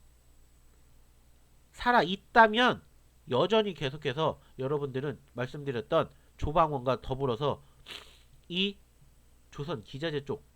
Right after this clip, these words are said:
계속 보실 수밖에 없다라는 거예요. 그 중에서 말씀을 드렸던 에이치에이 중공업과 그 다음에 이제 세진 중공업 이렇게 여러분들이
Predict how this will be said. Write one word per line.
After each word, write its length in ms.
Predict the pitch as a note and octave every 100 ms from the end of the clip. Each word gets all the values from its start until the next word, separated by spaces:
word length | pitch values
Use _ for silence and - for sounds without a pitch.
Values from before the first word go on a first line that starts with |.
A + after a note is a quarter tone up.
| -
계속 260 | - A3+ B3+
보실 300 | - B2 F3
수밖에 340 | D#3 D#3+ - -
없다라는 480 | G#2 - D3+ C3 F#2+
거예요. 180 | - - - - - - _ _ _ _ - - - - - -
그 120 | -
중에서 520 | F3 G3+ F3 G#3 A3+ - -
말씀을 360 | B2+ C#3 D#3
드렸던 360 | C#3 A#2+ - C#3+
에이치에이 400 | B2 D3 - D#3
중공업과 680 | C#3 A#2+ A#2 G#2+ - F3 G3 - -
그 80 | -
다음에 300 | A#2+ A2+ C#3
이제 160 | G2+ F#2+
세진 340 | - F3+ F3
중공업 380 | B2+ F#2+ G2 F2 - - - -
이렇게 320 | D#3+ G3+ F#3
여러분들이 580 | A#2 B2+ A2 G#2 C#3